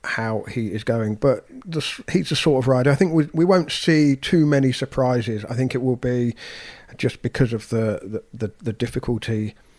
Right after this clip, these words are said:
of the, of the course, the selective nature of, of the course in, in terms of, I suppose,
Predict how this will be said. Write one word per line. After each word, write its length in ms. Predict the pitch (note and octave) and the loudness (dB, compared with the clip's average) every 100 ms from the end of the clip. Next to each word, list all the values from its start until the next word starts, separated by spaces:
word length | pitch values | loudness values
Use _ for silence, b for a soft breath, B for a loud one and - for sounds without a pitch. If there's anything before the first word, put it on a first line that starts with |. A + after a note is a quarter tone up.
| b b - | b b -8
of 400 | G#2+ G#2+ - - | -4 -4 -6 -8
the, 280 | G#2+ G#2 F#2 | -4 -4 -4
of 160 | A2 - | -8 -8
the 60 | |
course, 500 | G#2 - B2 A2+ - - | -6 0 2 2 -2 -6
the 100 | G#2 | -8
selective 640 | - A#2+ A#2+ - - A2 | -4 -2 -2 -4 -8 -2
nature 460 | B2+ A#2+ A#2 - A#2 | 0 0 -2 0 0
of, 120 | - - | -2 -2
of 160 | A#2+ - | -2 -2
the 80 | |
course 320 | - C3+ B2+ - | -2 2 2 4
in, 180 | C3 | 2
in 180 | B2+ C3+ | 4 2
terms 380 | - C#3 C#3 C3 | 4 4 4 4
of, 240 | C3+ C3 - b b _ - - - - _ - - | 4 2 -2 b b _ -20 -20 -20 -20 _ -20 -10
I 60 | - | -8
suppose, 600 | - - B2 B2 A2+ | -6 0 2 2 0